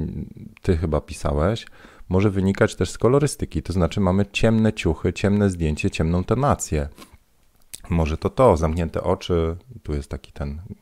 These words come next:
e, g-, grymasik na twarzy, jakiś taki skupienie, to, to może wszystko po prostu dookoła tego też się buduje. E, cudowna, zapisuję sobie jako inspirację, pisze Angelika.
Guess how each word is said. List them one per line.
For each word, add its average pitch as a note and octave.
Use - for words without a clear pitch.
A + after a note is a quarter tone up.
e, D2
g-, D#2
grymasik F2+
na E2+
twarzy, E2+
jakiś D2+
taki D2+
skupienie, E2
to, F#2+
to A#2+
może B2
wszystko -
po A2
prostu A2
dookoła G#2
tego F#2+
też D2
się -
buduje. C#2+
E, E2
cudowna, F#2+
zapisuję F#2
sobie F2
jako D#2
inspirację, E2+
pisze D2
Angelika. C#2+